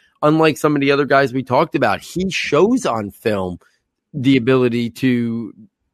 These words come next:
be elusive, show agility, change of direction skills in the open field to at least be average to above average in those regards. He shows some pass protection capabilities already. His vision and patience, I would think, are, are average.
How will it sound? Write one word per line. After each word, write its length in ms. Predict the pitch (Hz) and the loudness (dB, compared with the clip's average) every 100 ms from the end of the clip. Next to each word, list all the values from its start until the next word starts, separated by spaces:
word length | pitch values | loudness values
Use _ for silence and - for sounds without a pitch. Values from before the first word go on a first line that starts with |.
| _ 110 | _ -2
be 160 | 131 131 | 2 4
elusive, 680 | 117 123 - 120 101 87 - _ | 4 0 0 -4 -4 -6 -18 _
show 320 | - 151 143 | -6 0 2
agility, 560 | 135 101 131 120 110 104 | 0 0 0 0 -4 -8
change 320 | - 143 123 | -4 -2 -2
of 80 | 117 | -4
direction 560 | 120 117 117 - 123 | -4 -2 -4 -4 -8
skills 420 | 107 - 123 113 113 | -8 -4 -2 -2 -4
in 120 | 117 | -6
the 160 | 113 | -2
open 320 | 113 110 113 104 | -2 -4 -6 -6
field 500 | - 113 95 80 - - _ | -4 -2 -2 -6 -16 -20 _
to 160 | 135 127 | 2 4
at 80 | |
least 260 | 123 135 - | 4 0 2
be 220 | 131 127 | 2 2
average 520 | - 113 117 120 113 | 2 -2 0 -4 -4
to 100 | - | -2
above 320 | 117 104 117 110 | 0 2 0 0
average 480 | 107 107 113 95 | -2 -2 -6 -8
in 180 | 127 110 | -8 -4
those 260 | 107 107 95 | -2 -4 -6
regards. 640 | 104 92 104 82 - - _ _ | -10 -2 -2 -2 -8 -20 _ _
He 140 | 160 | -4
shows 380 | 139 - 185 208 | -2 2 2 2
some 120 | 160 | -2
pass 280 | 120 110 101 | -2 -4 -4
protection 580 | - 107 104 - - 104 | -12 -8 -8 -6 -10 -6
capabilities 800 | 113 101 104 104 104 101 98 92 | -6 -6 -6 -6 -4 -6 -8 -8
already. 460 | 98 101 90 - _ - - - | -4 -4 -6 -10 _ -20 -4 0
His 160 | 117 | 2
vision 320 | 120 139 131 | 4 4 4
and 100 | 131 | 2
patience, 460 | 117 123 123 127 120 | 4 2 2 -2 -2
I 80 | 113 | -2
would 120 | 110 | -2
think, 200 | 117 110 | -4 -2
are, 260 | 113 113 107 85 76 | -2 -2 -6 -14 -4
are 180 | 113 110 | -2 0
average. 500 | 101 92 80 67 | 0 -2 -8 -18